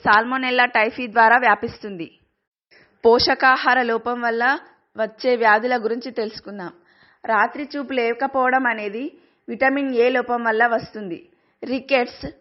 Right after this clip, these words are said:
విటమిన్ డి లోపం వల్ల వస్తుంది. ఎనిమియా ఐరన్ లోపం వల్ల వస్తుంది. క్వాషియార్కర్ ప్రోటీన్ లోపం వల్ల వస్తుంది. మరాస్మస్ శక్తి మరియు ప్రోటీన్ లోపం వల్ల వస్తుంది.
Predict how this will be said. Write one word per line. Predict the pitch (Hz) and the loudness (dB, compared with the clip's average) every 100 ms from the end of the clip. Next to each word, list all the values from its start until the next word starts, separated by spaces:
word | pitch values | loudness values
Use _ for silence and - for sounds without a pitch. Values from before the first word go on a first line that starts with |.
| 202 | -12
విటమిన్ | 240 254 262 247 220 | -2 -2 -2 -4 -6
డి | 226 | 0
లోపం | 254 247 233 220 | 0 0 -2 0
వల్ల | 214 220 | 2 2
వస్తుంది. | 214 - 202 175 - _ _ - 220 | -2 -6 -10 -10 -12 _ _ -2 -2
ఎనిమియా | 247 285 277 233 285 - _ 220 | 0 -2 2 2 2 -4 _ 0
ఐరన్ | 226 262 269 262 | 0 0 0 0
లోపం | 254 247 247 | -2 -4 -4
వల్ల | 214 233 240 | 0 0 0
వస్తుంది. | - - 196 170 - _ _ - | -6 -12 -12 -12 -14 _ _ 0
క్వాషియార్కర్ | 226 220 - 277 262 247 - 214 214 | 2 2 0 0 2 2 -2 -6 -6
ప్రోటీన్ | - 226 220 262 269 | -2 -2 -2 -6 -4
లోపం | 254 247 233 | -4 -4 -4
వల్ల | 214 214 247 | -4 -4 -4
వస్తుంది. | 247 - 202 170 - _ _ - | -6 -10 -14 -14 -16 _ _ 0
మరాస్మస్ | 214 226 330 - 233 277 - - | 4 6 4 -2 -8 -6 -6 -8
శక్తి | 214 - 269 277 | -8 -10 -10 -4
మరియు | 254 226 247 262 | -4 -4 -8 -6
ప్రోటీన్ | 233 226 254 254 | -6 -6 -6 -6
లోపం | 233 226 226 | -6 -6 -6
వల్ల | 214 226 233 | -2 0 0
వస్తుంది. | - - 185 165 | -4 -10 -12 -12